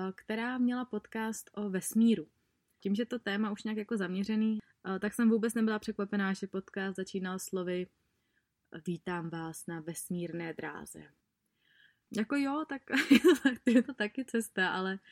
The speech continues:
nevím, no, tak tam úplně jsem inspiraci, eh, nemohla nějak převzít. A pak teda byla další taková varianta a to je to, kdy jste na podcastu ve dvou.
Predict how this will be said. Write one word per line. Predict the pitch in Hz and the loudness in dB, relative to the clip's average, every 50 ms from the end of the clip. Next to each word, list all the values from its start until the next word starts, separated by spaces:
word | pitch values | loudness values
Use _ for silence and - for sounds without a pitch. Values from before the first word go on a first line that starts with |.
| - - - - - - - _ _ | -20 -20 -20 -20 -20 -20 -20 _ _
nevím, | 202 214 196 175 156 | 0 2 2 2 0
no, | 160 151 | -2 -4
tak | - 185 - - | -6 -6 -4 -2
tam | 208 214 | -2 -2
úplně | 214 226 - 247 240 233 | -2 -2 0 -2 -2 0
jsem | - 247 226 220 | -2 -2 0 0
inspiraci, | 233 226 - - - 226 226 233 - - - 247 240 214 - | 0 0 -2 -4 -6 -6 -6 -6 -6 -6 -4 -4 -4 -4 -4
eh, | 185 175 170 - | -6 -8 -8 -8
nemohla | - 151 165 185 190 220 214 | -10 -8 -6 -6 -4 -4 -2
nějak | 226 240 247 254 - - | -2 -4 -4 -6 -8 -8
převzít. | - 285 285 277 262 311 311 330 - _ _ _ _ _ | -6 -6 -4 -2 -2 -2 -2 -2 -4 _ _ _ _ _
A | - 196 190 190 185 185 185 | -8 -6 -6 -4 -6 -8 -6
pak | - 220 214 - - | -6 -6 -6 -4 -6
teda | 247 247 247 | -6 -4 -4
byla | 226 254 262 262 240 | -4 -6 -6 -6 -6
další | 185 160 175 165 160 - - 214 | -6 -6 -8 -8 -8 -8 -8 -6
taková | 220 220 - 240 247 247 240 | -6 -6 -6 -4 -4 -4 -4
varianta | 240 240 247 247 247 240 247 240 254 240 240 240 240 _ _ _ _ _ _ _ _ - | -2 -2 -2 -2 -2 -2 -2 -2 -2 -4 -6 -6 -8 _ _ _ _ _ _ _ _ -10
a | 208 | -8
to | - - 220 | -4 0 0
je | 220 220 214 | 2 0 0
to, | - 214 214 | 0 -2 0
kdy | 196 208 208 | 0 2 0
jste | 220 202 - - - 226 220 214 214 208 - - | 0 0 -4 -6 -6 -6 -4 -4 -4 -4 -4 -2
na | 208 196 | -2 -2
podcastu | - - 202 - - 214 196 190 185 - - 202 | -2 -4 -6 -6 -6 -4 -4 -4 -4 -4 -4 -4
ve | 180 180 165 | -2 -4 -4
dvou. | 165 160 156 - | -6 -8 -12 -12